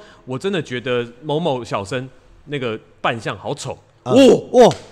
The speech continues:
Speaker 2: 翻脸欸。
Speaker 1: 翻脸欸，这很严重欸，你怎么
Speaker 2: 站起来看了。
Speaker 1: 对啊，那支持者跟不支持者就会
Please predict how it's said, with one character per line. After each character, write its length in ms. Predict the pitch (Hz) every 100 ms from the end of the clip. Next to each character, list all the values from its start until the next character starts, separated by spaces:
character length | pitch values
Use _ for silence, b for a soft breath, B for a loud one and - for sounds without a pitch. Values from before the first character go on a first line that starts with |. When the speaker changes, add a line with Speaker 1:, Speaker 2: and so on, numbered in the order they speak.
| -
Speaker 2:
翻 300 | - 269 277
脸 220 | 226 131
欸。 120 | 143
Speaker 1:
翻 160 | 127 254
脸 120 | 208
欸， 60 | 151
这 100 | 254
很 80 | 214
严 180 | 135 147
重 160 | 214
欸， 80 | 135
你 80 | 139
怎 60 |
么 60 | 240
Speaker 2:
站 80 | 180
起 120 | 147
来 120 | 139
看 180 | 151 175
了。 60 | 131
Speaker 1:
对 100 | 220
啊， 100 | 196
那 160 | 240 226 -
支 160 | -
持 140 | 269 214
者 100 | 175
跟 140 | 185
不 80 | 196
支 140 | 185 190
持 160 | 156
者 120 | 139
就 140 | 113 160
会 220 | 170 147